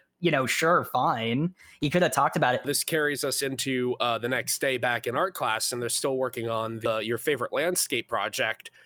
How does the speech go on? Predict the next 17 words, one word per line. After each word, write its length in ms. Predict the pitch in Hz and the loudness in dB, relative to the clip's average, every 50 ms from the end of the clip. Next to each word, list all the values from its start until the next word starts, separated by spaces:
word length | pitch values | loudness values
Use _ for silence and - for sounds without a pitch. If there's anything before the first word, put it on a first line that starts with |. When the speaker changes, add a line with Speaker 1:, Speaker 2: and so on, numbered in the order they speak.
| - - - - - | -20 -20 -12 -4 -2
Speaker 2:
And 200 | 151 143 139 127 | 0 0 0 -2
Yaguchi's 400 | 139 139 202 208 185 - 175 151 | -2 0 0 0 0 0 0 2
like, 160 | 160 147 127 - | 0 0 0 0
"I 80 | 113 156 | 2 2
was 120 | 202 196 - | 2 2 0
just 160 | 175 - - | 0 0 0
gonna 140 | 175 143 120 | 0 -2 0
draw 160 | - 143 143 | 0 0 0
some 160 | 135 - 113 104 | 0 -2 -2 -2
bullshit, 420 | 131 170 208 208 185 - - - - - | 0 0 2 2 2 2 2 0 0 0
but 300 | 123 123 123 - - _ _ _ _ _ _ _ _ _ _ _ _ _ _ - | 0 0 0 -2 -4 _ _ _ _ _ _ _ _ _ _ _ _ _ _ -8
what 200 | 95 98 117 151 | -4 -2 -2 0
if 80 | 165 - | 0 2
I 120 | 196 202 | 2 2
did 400 | 190 151 185 196 190 175 165 185 - _ - | 4 4 4 4 4 4 2 0 0 _ -8
the 480 | 151 143 160 151 147 147 147 147 143 - _ _ - | -2 0 2 4 4 4 4 2 0 -2 _ _ -4
Shibuya 760 | - - - - 127 127 151 170 180 170 165 165 160 156 160 | -2 -2 -2 -2 0 2 2 2 4 2 2 2 2 0 0